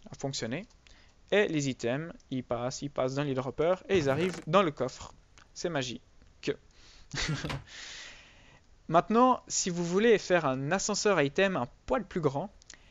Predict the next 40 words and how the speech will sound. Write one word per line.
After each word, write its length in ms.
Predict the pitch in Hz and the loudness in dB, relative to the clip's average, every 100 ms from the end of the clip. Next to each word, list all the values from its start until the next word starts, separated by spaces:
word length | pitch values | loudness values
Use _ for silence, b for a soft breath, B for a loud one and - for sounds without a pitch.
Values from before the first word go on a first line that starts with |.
| B B - | B B 2
euh, 200 | 135 135 | 4 6
le 120 | 143 | 4
problème 400 | 143 190 226 247 | 2 2 2 0
que 140 | - | -2
vous 120 | 147 151 | -2 0
allez 140 | 151 | 2
avoir, 500 | 123 131 147 196 - | 0 2 2 2 -2
c'est 180 | - 143 | -4 -4
qu'à 260 | - - 139 | -2 2 4
la 100 | 143 | 4
fin, 400 | - 226 226 - - | 4 4 4 0 -6
euh, 320 | 139 127 127 135 | 0 2 2 0
des 240 | 143 139 | -2 -4
items, 300 | 127 156 190 | -2 -2 -2
par 100 | 123 | -6
exemple, 140 | 147 | -4
je 40 | 139 | -2
vais 60 | - | -2
attendre 220 | 208 208 | -2 -6
qu'ici 280 | 170 156 185 | -6 -6 -4
que 60 | |
ça 80 | - | -4
se 100 | - | -4
finisse. 480 | 156 160 226 - - b b b b | -6 -6 -6 -8 -14 b b b b
Et 60 | - | -4
en 60 | 139 | 0
fait, 220 | 233 196 | 2 6
à 60 | |
la 100 | 151 | 4
fin 220 | 143 240 254 | 4 0 0
des 180 | 175 | 0
items, 380 | 151 180 240 160 - B B B - | 0 0 0 -2 -10 B B B 0
lorsque 240 | 147 - | 2 4
le 80 | 165 | 2
dernier 340 | 156 226 233 214 196 | 6 6 6 2 0
item, 360 | 185 220 220 - | 4 4 4 -4
il 180 | 156 147 | -4 -4
vient 240 | 139 226 | 0 2
de 60 | 214 | 2
partir, 600 | 180 - - 120 110 | 0 -2 -4 -4 -4